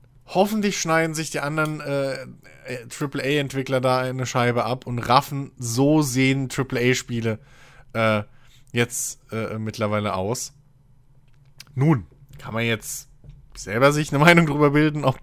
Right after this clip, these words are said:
ob, wie das so gelaufen ist. Ähm, aber, äh, definitiv auch, ähm, das Ding,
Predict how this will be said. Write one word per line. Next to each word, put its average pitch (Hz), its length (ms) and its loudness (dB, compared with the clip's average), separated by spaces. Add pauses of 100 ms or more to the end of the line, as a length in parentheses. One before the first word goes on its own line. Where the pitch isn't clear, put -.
(160)
ob, 135 200 0
wie 135 160 -2
das 139 180 2
so 135 220 -2
gelaufen 123 500 4
ist. 233 300 -2 (640)
Ähm, 120 560 0 (560)
aber, 110 400 0
äh, 107 380 -2 (180)
definitiv 117 480 -8
auch, 113 400 -4
ähm, 107 340 -6 (200)
das 113 280 -4
Ding, 123 480 -6